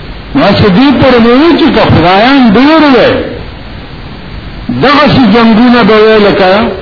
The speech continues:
ستا په دنیا کې. امریکې خدای دې اورمیږ مات کا چې اورمیږ دې مات شي. خدای دې هلاک کا سره د ملګرو چې هلاک شي. نبے کروڑ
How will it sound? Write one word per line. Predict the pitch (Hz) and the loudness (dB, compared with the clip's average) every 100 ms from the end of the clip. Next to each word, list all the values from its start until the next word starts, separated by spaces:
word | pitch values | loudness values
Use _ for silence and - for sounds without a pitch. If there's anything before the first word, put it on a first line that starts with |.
| - - - - - - | -14 -16 -16 -16 -18 -16
ستا | - 185 175 - | -8 -2 0 0
په | |
دنیا | 139 - 160 170 156 | 0 2 2 2 0
کې. | - 139 - - - - - - - - - - - - 196 | 0 -2 -2 -8 -14 -18 -18 -16 -16 -18 -18 -18 -16 -6 -2
امریکې | 220 247 - 269 254 | 0 -2 -2 -2 0
خدای | - 220 226 214 | 0 0 0 2
دې | 214 | 2
اورمیږ | 190 196 202 190 170 170 | 2 2 0 0 0 0
مات | 175 170 | 0 -2
کا | - 160 | -4 -2
چې | - | 0
اورمیږ | 143 131 143 151 135 | 0 2 2 0 0
دې | 127 123 | 0 0
مات | 131 147 - | 0 -4 -6
شي. | - 135 180 - - - - - - - - - - | -4 -4 -4 -10 -16 -18 -16 -16 -16 -16 -16 -18 -8
خدای | 127 135 151 143 | -4 0 0 0
دې | 123 | 0
هلاک | 131 135 160 151 - | 0 0 0 -2 -4
کا | 135 | -4
سره | - 123 | -2 -2
د | 139 127 127 | 0 0 0
ملګرو | 110 104 147 143 190 - - - - - - - - - - - - - - - - | 0 0 0 0 0 -4 -10 -14 -16 -16 -16 -16 -16 -18 -16 -16 -16 -16 -16 -16 -6
چې | 131 110 | -4 -2
هلاک | 131 160 208 196 - | 0 2 0 0 0
شي. | 262 233 160 202 | 0 2 2 2
نبے | 240 175 226 190 - | 0 0 2 0 0
کروڑ | 165 175 220 254 269 | 0 0 2 2 2